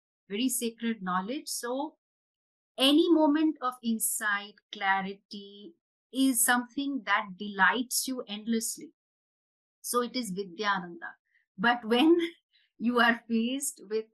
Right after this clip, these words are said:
a horoscope that, uh, doesn't quite match what the person is saying, and you, uh, are not fully getting it,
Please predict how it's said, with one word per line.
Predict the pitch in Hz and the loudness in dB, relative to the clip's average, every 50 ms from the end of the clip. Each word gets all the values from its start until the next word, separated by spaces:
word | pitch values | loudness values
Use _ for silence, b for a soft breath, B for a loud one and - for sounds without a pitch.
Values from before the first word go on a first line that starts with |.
| _ - | _ -12
a | 208 208 - - | -12 -10 -6 0
horoscope | 190 185 185 196 233 233 - - - 214 208 208 202 - _ _ _ | 0 2 2 0 -2 -6 -8 -8 -8 -12 -16 -16 -18 -20 _ _ _
that, | 180 180 196 196 196 196 196 196 - _ _ _ _ _ _ _ _ _ _ _ _ _ _ _ _ - | -14 -8 -2 0 2 2 2 0 -4 _ _ _ _ _ _ _ _ _ _ _ _ _ _ _ _ 2
uh, | 202 202 196 196 196 190 185 | 4 4 4 2 2 -2 -2
doesn't | 185 233 254 262 - 392 392 - | 0 0 0 0 -2 -6 -12 -8
quite | - 285 269 262 254 - _ | -4 -4 -2 -2 -4 -8 _
match | 190 190 190 190 190 202 226 247 254 - - - - 175 185 | -12 -8 -4 -2 -2 0 0 -2 -4 -6 -8 -10 -10 -10 -6
what | 196 196 202 208 208 - | -2 0 0 0 0 -4
the | 247 233 - - | -12 -16 -10 -6
person | 196 190 185 - - 233 226 220 | -6 -4 -4 -4 -4 -4 -6 -6
is | 214 - - | -6 -6 -4
saying, | - - 269 277 302 302 254 180 - - - - - - _ _ _ _ _ _ _ _ _ _ _ _ _ _ _ _ _ | -4 -2 -2 0 0 0 0 -2 -4 -8 -10 -14 -16 -18 _ _ _ _ _ _ _ _ _ _ _ _ _ _ _ _ _
and | 220 240 247 254 254 233 | 0 2 4 4 4 2
you, | 214 226 240 247 247 247 240 240 233 226 - - - - 220 | 2 0 -2 -4 -4 -6 -4 -4 -4 -4 -4 -6 -6 0 2
uh, | 220 220 208 202 202 196 190 - - _ _ _ _ _ _ _ _ - 240 | 2 2 2 0 -2 -4 -4 -6 -8 _ _ _ _ _ _ _ _ -4 -2
are | 247 262 | -2 0
not | 277 320 392 392 - - | 2 2 2 2 0 -4
fully | 320 311 269 262 240 214 175 170 _ - | -4 -4 -4 -4 -6 -8 -14 -16 _ -10
getting | 190 202 196 - 320 320 302 285 | -10 -10 -6 -4 -2 0 0 -2
it, | 214 180 | -2 -6